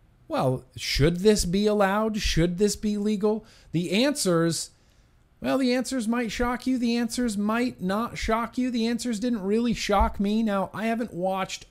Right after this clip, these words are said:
uh, every single video because I wanted my take on them to be fresh. But we're gonna be hearing audioly, au-, au-, audi-, audio-, audioly? Audioly? Sure. I don't think audioly is actually a word,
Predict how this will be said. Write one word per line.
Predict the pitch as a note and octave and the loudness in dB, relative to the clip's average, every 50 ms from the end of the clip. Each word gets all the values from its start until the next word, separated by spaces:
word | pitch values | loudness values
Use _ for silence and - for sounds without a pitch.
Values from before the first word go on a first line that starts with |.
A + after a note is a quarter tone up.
| _ - | _ -16
uh, | - - - | -16 -10 -4
every | - F#3+ G3+ G#3 G#3+ F#3 | 0 0 2 2 2 0
single | - G#3 F#3+ F3 E3 D3+ | 2 2 2 2 2 2
video | D3 E3+ E3+ D#3+ C#3 C3+ B2+ B2+ B2+ - - - - - - | 2 2 4 4 4 6 6 4 4 0 -2 -8 -6 -6 -4
because | C3 - F3+ E3+ E3+ | -4 -2 -2 -2 0
I | D#3+ | 0
wanted | D#3 F3 G3+ G#3 G3 | 0 0 0 -2 -2
my | F3+ D#3+ C3+ | -2 -4 -4
take | - - - F3+ F3+ F3 - | 2 6 6 6 6 4 0
on | D3 C3+ B2+ | 0 0 2
them | B2+ B2 B2 | 2 2 0
to | - - | 2 2
be | A#2 A#2 A2 | 2 2 2
fresh. | - - - C3+ B2 G#2 G2 - - | 0 0 0 0 0 0 -2 -8 -8
But | - - | -8 -6
we're | D3 E3+ F3 | -4 -2 -2
gonna | G3 F#3+ | -2 -2
be | F3+ F3+ E3+ | -2 -2 -4
hearing | D#3 - - A#3 B3 C4 A#3 F3+ C3+ A#2 A2+ A2 - - - - - - - - | -4 0 2 2 2 4 2 2 0 0 -2 -4 -6 -10 -18 -20 -20 -20 -14 -8
audioly, | - F3 F#3+ G#3+ A#3 A#3+ G#3+ F#3 D3+ B2+ A#2+ A2+ A2 G2+ G2+ G2 G2 G#2+ A2 B2+ - _ - | -4 -2 -2 0 0 0 2 2 2 2 2 2 0 -2 -4 -4 -4 -6 -8 -10 -12 _ -6
au-, | C#3+ - - - | -6 -6 -6 -4
au-, | C3+ D3 D#3 D#3 - - | -4 -4 -4 -4 -6 -8
audi-, | - C#3 D#3 F3 F#3+ G#3+ A3 G#3+ A3 - - _ _ _ _ _ - | -6 -2 -2 0 0 0 0 -2 -4 -6 -10 _ _ _ _ _ -6
audio-, | D#3 D#3+ F3+ G3 G#3+ G#3 G#3+ A3 G#3+ G#3+ - - - | -4 -2 0 0 0 2 2 2 2 2 0 -2 -2
audioly? | D#3+ D#3+ F3+ G#3 G#3+ A3 A3 A3 A3 A3 A3+ A3+ A#3 A#3+ B3 A#3+ A#3 - - _ _ _ _ _ _ _ _ _ _ - | -2 0 2 2 2 2 2 4 2 2 2 0 0 0 0 -2 -4 -8 -14 _ _ _ _ _ _ _ _ _ _ 0
Audioly? | D3+ F3 G3 A3 A#3 A#3 A#3+ A#3+ B3 B3 B3+ C4 B3+ A#3+ - | 2 4 4 4 4 4 4 4 4 4 2 2 0 -4 -6
Sure. | - - - - - D#3 C3+ A2+ F#2+ F2+ F#2+ - _ _ _ _ _ - | -6 -4 -2 0 2 2 2 2 0 -2 -6 -10 _ _ _ _ _ -12
I | - F#3+ G3 A3 | -8 -6 -2 0
don't | B3 B3+ B3 | 0 0 0
think | C4+ B3+ - | -2 -2 0
audioly | F3+ F3+ F3+ F#3 F#3+ F#3 F#3 F3+ F3 E3 | 0 2 2 4 6 6 6 6 6 4
is | D3+ D3 | 4 4
actually | E3 D#3+ D#3+ - - - D#3+ D#3 D3 | 2 0 0 -2 -2 -2 0 2 2
a | C3+ B2 | 2 2
word, | B2 C3+ D#3+ D#3+ C#3+ B2+ A#2 A#2 A2+ A#2 | 2 2 2 4 4 4 4 2 0 -2